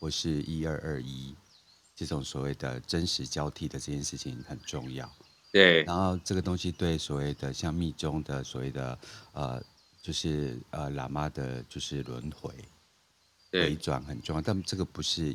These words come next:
Speaker 1: 业力，呃，不，不是因果循环里面的线性概念。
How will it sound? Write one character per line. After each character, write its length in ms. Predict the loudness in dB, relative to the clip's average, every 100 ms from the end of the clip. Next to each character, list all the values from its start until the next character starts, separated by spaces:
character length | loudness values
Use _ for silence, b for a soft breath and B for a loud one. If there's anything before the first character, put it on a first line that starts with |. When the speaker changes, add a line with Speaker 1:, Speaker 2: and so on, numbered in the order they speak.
| 0
Speaker 1:
业 160 | 0
力， 220 | 0 -2 -6 -14 _
呃， 120 | -14 -14 -16 -18
不， 80 | -20 -6
不 60 | -4
是 380 | 0 2 2 0 B B B 2
因 180 | 4 6
果 160 | 4
循 220 | 2 -2 -2
环 200 | 0 0
里 80 |
面 180 | 0 0
的 100 | -2
线 200 | -4 -6
性 200 | -6 -8
概 200 | -6 -6
念。 280 | -6 -8 -10